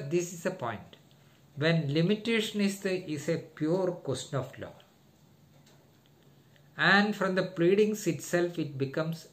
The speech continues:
apparent that the suit is barred by limitation, then it is the duty of the court to decide limitation at the outset, even in the absence of a plea.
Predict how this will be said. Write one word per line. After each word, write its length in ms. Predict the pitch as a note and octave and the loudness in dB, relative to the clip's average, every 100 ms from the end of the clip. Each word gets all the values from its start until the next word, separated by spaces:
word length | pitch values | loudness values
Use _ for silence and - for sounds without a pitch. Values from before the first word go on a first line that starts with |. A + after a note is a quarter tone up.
| - | -16
apparent 720 | - - C#3+ C#3+ C#3+ A2 - - - _ _ _ _ | -16 -6 -2 0 -2 -4 -10 -20 -20 _ _ _ _
that 200 | C#3 C3 C3 | -4 -2 -4
the 80 | |
suit 300 | B2 - D3 | -6 -6 -4
is 140 | D3 C3+ | -4 -4
barred 300 | A#2+ A2+ A2 | -4 -4 -2
by 100 | A2 | -6
limitation, 580 | - F2 - - - - _ _ - _ _ _ _ - - - - - _ - - | -8 -12 -18 -20 -20 -20 _ _ -20 _ _ _ _ -20 -20 -20 -20 -20 _ -20 -6
then 200 | C3+ F3 | 2 4
it 120 | F#3 | 6
is 140 | F#3+ F#3 | 4 4
the 80 | D#3 E3 | 6 6
duty 220 | F#3 G#3+ | 8 8
of 100 | G3 | 8
the 100 | - F3+ | 6 4
court 180 | F3+ F3 | 4 4
to 80 | |
decide 420 | D#3 D#3 E3 E3+ D#3 | 0 2 4 4 2
limitation 600 | C#3 C#3+ D3+ C3+ - G2+ - | 0 0 0 0 -4 -14 -8
at 140 | C3+ C3 | -6 0
the 80 | B2 | 0
outset, 520 | A#2+ - C3+ - - - - _ _ - _ - | 0 -4 -6 -6 -12 -20 -20 _ _ -20 _ -4
even 400 | D#3+ G3+ G#3+ G#3+ | -2 2 2 2
in 140 | G3+ | 0
the 100 | F3 | 2
absence 500 | C3+ C3+ - C#3+ - | 2 0 -4 -8 -6
of 160 | B2+ C3+ | -6 -6
a 80 | |
plea. 360 | B2+ - G#2 | -10 -12 -12